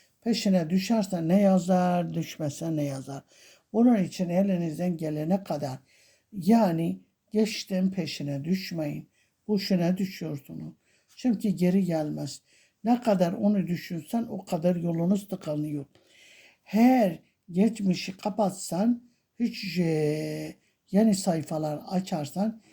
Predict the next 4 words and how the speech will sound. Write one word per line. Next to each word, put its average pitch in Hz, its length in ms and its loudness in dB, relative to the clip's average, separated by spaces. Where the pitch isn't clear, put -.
yeni 185 260 6
hayatlarınıza 160 1040 -4
başlamak 165 680 -6
oluyor. 156 440 2